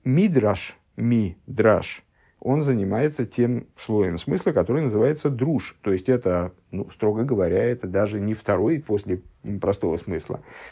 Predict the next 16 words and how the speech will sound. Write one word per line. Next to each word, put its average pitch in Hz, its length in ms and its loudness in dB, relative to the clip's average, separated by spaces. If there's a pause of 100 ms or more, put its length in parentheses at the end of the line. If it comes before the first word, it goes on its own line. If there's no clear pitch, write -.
а - 120 -4
третий 104 640 -2
после 92 260 -4
простого 98 380 -2
смысла 92 600 -4 (160)
по 98 80 2
глубине 110 680 -2 (140)
уровень. 85 520 -4 (880)
То - 100 -2
есть 92 180 0
это 101 180 0
нечто 117 460 2
очень 127 440 0
заглубленное 110 1000 0
туда, 110 340 2
вот, - 240 -4